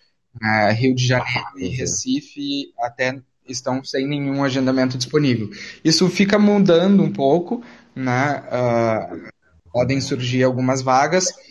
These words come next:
Speaker 1: mas, ah, provavelmente ela vai acabar com um agendamento pro final de dois mil e vinte e dois, início de dois mil e vinte e três. Né? Quem tá renovando e inicia agora, ah, tanto em Porto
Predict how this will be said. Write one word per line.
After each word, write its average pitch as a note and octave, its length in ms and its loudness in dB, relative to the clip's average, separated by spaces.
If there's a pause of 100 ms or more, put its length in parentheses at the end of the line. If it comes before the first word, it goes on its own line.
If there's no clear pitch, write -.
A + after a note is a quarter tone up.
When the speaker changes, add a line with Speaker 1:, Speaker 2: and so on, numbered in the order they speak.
(180)
Speaker 1:
mas, E3 720 0
ah, D#3+ 500 0
provavelmente D#3+ 720 0
ela D3+ 120 0
vai C#3+ 100 4
acabar C3 400 2
com C3+ 160 -8
um C3 60 -2
agendamento B2+ 580 -2
pro - 140 -20
final B2+ 340 0
de C3+ 100 -6
dois C3+ 200 -2
mil B2 180 -2
e B2 40 -2
vinte A#2+ 200 -8
e A#2+ 80 -20
dois, C3 260 -2
início B2+ 380 -6
de B2+ 140 -12
dois C3 180 -2
mil B2 160 -2
e B2 60 0
vinte B2 220 -2
e C#3+ 40 -4
três. A2 500 -2 (540)
Né? A2+ 140 0
Quem G3 440 4
tá C3+ 300 0
renovando B2+ 800 -2
e B2+ 80 -2
inicia B2 540 -6
agora, B2+ 640 0 (460)
ah, A#2 680 2 (800)
tanto D#3 500 2
em D3 140 0
Porto - 280 -16